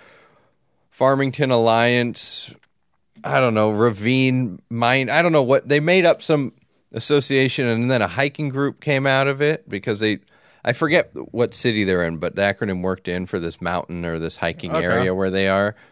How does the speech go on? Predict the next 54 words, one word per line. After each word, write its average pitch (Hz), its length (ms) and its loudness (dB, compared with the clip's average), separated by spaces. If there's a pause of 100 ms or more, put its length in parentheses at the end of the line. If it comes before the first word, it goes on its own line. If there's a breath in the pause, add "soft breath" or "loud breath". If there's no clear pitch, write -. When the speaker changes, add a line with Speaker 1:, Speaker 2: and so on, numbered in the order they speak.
(520 soft breath)
Speaker 1:
and 90 120 -10
then 90 100 -4
they 92 80 -2
actually 92 240 -8
started 85 320 -6
having 82 320 -8
meetups 123 120 0
and 95 100 -2
Speaker 2:
Fart 165 420 2
Speaker 1:
stuff. 160 100 -6
Speaker 2:
Mountain? 165 400 2 (120)
Speaker 1:
Yeah, 139 140 4 (120)
Fart 135 240 4
Mountain. 139 380 0
Speaker 2:
<laughs> - 60 -20 (160)
Huh. 320 200 4
Speaker 1:
But 156 300 4 (640 soft breath)
Speaker 2:
That 233 140 -8
Speaker 1:
So - 100 2
Speaker 2:
does 160 140 6
work. 143 140 4
Speaker 1:
that's 226 200 4
about 208 320 6
it 175 180 2
for 170 120 -2
the 147 100 2
story 139 480 2
because, 123 500 -2
uh, 104 460 0
there's 113 320 -4
better 101 500 -2
stuff 107 320 -4
to 95 100 -14
do. 110 200 0
Hats 131 380 0
off 135 420 0 (120)
to 113 200 -6
this 113 240 -4
lady 123 220 0
for 104 160 -8
fighting, 127 500 0
and 104 180 -2
we 127 60 2
don't 139 160 2
know 117 140 2
if 117 80 -4
she's 117 160 -8
gonna 110 180 0
get 98 140 -4
to - 40 -20
keep 143 280 -6
it 101 80 -2
or 101 60 -2
not. 92 260 0